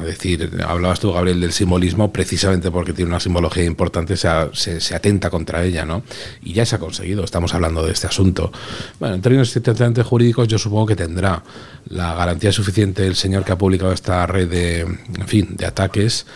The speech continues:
eh, para en su caso poder probar que lo que dice es cierto frente a actuaciones judiciales.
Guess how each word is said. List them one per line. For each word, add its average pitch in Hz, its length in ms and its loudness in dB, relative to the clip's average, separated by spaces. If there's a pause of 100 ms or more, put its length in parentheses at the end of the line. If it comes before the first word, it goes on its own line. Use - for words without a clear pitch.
(260)
eh, 90 360 0
para 87 420 0
en 87 80 -4
su - 160 -4
caso 92 360 0
poder 92 280 0
probar 92 340 0
que 95 100 -2
lo 92 80 0
que 90 60 -2
dice 87 220 -2
es - 80 -6
cierto 98 340 2
frente 104 420 0
a 98 260 2
actuaciones 98 480 0
judiciales. 85 600 -2